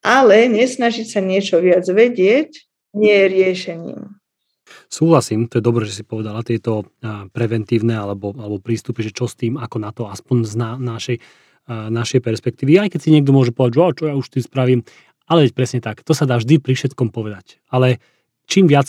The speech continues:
Speaker 2: ľudí si to nepovie, už len to povedomie o, o probléme, a, je prvý krok a, a, a tie kroky prichádzajú. Presne tak, ja som, ja, ja som s-, o tom tiež presvedčený. Ešte teraz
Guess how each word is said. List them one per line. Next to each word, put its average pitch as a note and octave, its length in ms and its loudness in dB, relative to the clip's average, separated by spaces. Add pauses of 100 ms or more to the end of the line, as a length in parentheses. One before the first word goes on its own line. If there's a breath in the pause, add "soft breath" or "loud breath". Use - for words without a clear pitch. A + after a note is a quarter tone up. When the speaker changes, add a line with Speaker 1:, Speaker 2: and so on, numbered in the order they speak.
Speaker 2:
ľudí D3 240 4
si C3+ 160 -2
to A2+ 80 -6
nepovie, A#2+ 640 0 (960)
už C3 80 2 (100)
len A#2 80 2
to - 140 -4
povedomie A#2+ 640 2
o, A#2+ 160 -6
o - 240 -8
probléme, G#2+ 640 -6 (400)
a, G2+ 460 -12
je A2 80 -8
prvý A#2+ 320 0
krok G#2 400 -10
a, G2+ 320 -14 (240)
a, G#2+ 80 -16 (100)
a - 140 -20
tie - 160 -8
kroky C#3 260 0
prichádzajú. G#2 540 -6
Presne B2 320 -8
tak, G#2+ 160 -16
ja G2+ 80 -16
som, A2 240 -14
ja, A2 180 -12 (140)
ja A2 180 -18
som - 160 -18
s-, - 140 -20
o A#2 80 -14
tom A2 180 -8
tiež A#2 220 -6
presvedčený. G2 560 -18 (480 soft breath)
Ešte D#3+ 400 0 (320)
teraz C3+ 320 -2